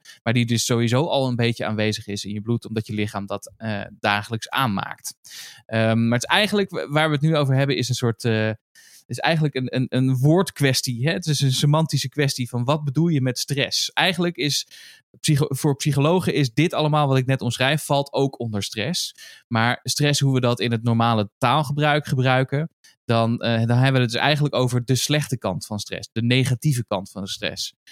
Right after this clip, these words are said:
de, de, de ongezonde stress, zeg maar. En daarvan weten we inderdaad dat het behoorlijk negatief kan zijn.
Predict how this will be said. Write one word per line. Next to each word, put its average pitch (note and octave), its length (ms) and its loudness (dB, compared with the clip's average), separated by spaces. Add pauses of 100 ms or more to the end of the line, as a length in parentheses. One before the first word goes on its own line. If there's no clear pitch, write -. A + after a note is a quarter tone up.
(200)
de, G#2 300 0
de, G#2+ 260 0
de A#2 140 -2
ongezonde C3+ 560 2
stress, G2 400 -4
zeg G2 240 -10
maar. - 260 -10 (440)
En G#2+ 160 -2
daarvan B2+ 360 4
weten C#3 240 4
we D3+ 60 2
inderdaad B2 360 2
dat B2+ 100 0
het B2 120 0
behoorlijk B2+ 420 2
negatief B2+ 600 0
kan G#2 220 -4
zijn. F#2+ 400 -4